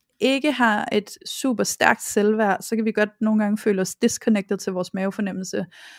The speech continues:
Men overall, så vil du nok godt kunne have en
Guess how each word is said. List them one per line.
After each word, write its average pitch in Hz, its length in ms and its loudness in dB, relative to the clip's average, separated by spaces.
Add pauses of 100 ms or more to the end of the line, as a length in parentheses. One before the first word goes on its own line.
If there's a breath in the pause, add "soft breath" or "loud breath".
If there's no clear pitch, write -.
(200 loud breath)
Men 208 440 2
overall, 220 760 4
så 220 240 0 (200)
vil 220 280 8
du 240 140 2
nok 196 300 2 (140)
godt 196 200 2 (100)
kunne 208 160 0
have 190 180 2
en 196 180 -2